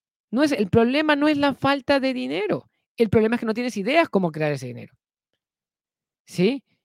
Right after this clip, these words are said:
Entonces, hasta ese momento estaba confundido, ¿no? Estaba confundido y decía, "No entiendo esta parte". Entonces, estás viendo las cosas desde el punto de vista correcto. Si no tienes el dinero,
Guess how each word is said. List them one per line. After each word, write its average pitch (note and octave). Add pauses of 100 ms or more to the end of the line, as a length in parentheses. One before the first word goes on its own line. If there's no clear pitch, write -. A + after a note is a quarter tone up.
(160)
Entonces, A3+
hasta B3
ese C#4
momento C4
estaba C4
confundido, G3+
¿no? F#3 (680)
Estaba A#3+
confundido G#3+
y A3
decía, F3+
"No A3
entiendo C#4
esta F3+
parte". B2
Entonces, G3 (1160)
estás B3
viendo B3+
las G#3+
cosas A3
desde F3
el D#3+
punto A3+
de G#3
vista A3
correcto. A#3+ (720)
Si -
no C4
tienes B3+
el A3+
dinero, G#3+